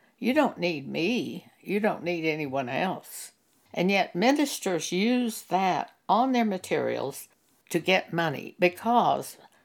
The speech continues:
if you send them a prayer request, you're likely to put some money in the envelope. And that's how it's used.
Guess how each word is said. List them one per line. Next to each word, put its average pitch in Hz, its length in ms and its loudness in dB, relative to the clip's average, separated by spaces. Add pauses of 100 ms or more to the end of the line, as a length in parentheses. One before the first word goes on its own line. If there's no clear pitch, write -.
(580)
if 165 260 -2
you 143 320 -4 (720)
send 233 320 4
them 247 100 6
a 233 80 6
prayer 185 300 2
request, 151 540 0
you're 151 180 2
likely 160 440 0
to - 80 -6
put - 280 -4
some 139 200 -6
money 147 380 -4
in 143 160 -10
the 143 80 -8
envelope. 113 640 -10 (1900)
And 156 180 -2
that's 151 260 -2
how 131 160 0
it's 139 200 -4
used. - 440 -10